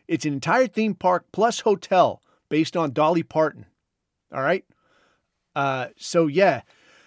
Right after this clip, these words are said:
And I was there, and I was a little bit freaked out just to, just to go there. So when you drive there,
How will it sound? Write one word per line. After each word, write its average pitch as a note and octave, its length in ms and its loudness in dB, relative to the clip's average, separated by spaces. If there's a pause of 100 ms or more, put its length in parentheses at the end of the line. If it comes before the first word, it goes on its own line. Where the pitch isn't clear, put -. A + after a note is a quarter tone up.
(360)
And D3+ 260 0
I G3+ 120 4
was F#3+ 180 4
there, G3+ 240 6
and D3+ 140 0
I G3+ 80 4
was F#3 180 2
a E3 60 -2
little F#3+ 180 4
bit D#3+ 160 -6
freaked F3+ 340 -4
out F3 280 2
just - 240 -10
to, C3+ 420 -2
just D#3 200 -8
to C#3+ 60 -10
go D3+ 220 2
there. G3 160 2
So F3 180 2
when D#3 140 2
you D3+ 100 0
drive F3 400 0
there, C#3 440 0